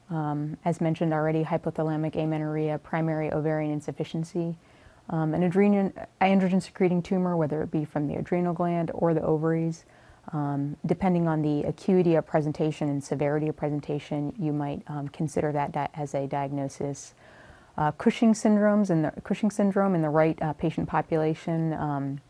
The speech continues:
and, uh, acromegaly. Um, uh, this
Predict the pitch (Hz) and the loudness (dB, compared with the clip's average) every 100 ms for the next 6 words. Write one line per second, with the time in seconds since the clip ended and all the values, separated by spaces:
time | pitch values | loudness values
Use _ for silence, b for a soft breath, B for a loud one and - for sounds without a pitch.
0 | _ _ _ - - _ - B B B | _ _ _ -20 -20 _ -18 B B B
1 | B - 175 170 160 156 - 165 170 156 | B 0 2 2 0 0 2 2 2 -2
2 | - - 165 165 - _ _ _ _ _ | -4 -4 -6 -8 -16 _ _ _ _ _
3 | b b b b b - 226 156 151 151 | b b b b b -10 -6 -4 -4 -6
4 | 160 - _ _ _ _ _ _ _ _ | -10 -16 _ _ _ _ _ _ _ _
5 | - _ _ - b b b b _ _ | -20 _ _ -20 b b b b _ _
6 | 170 156 - - _ - 226 254 - | -4 -2 -4 -10 _ 2 4 4 0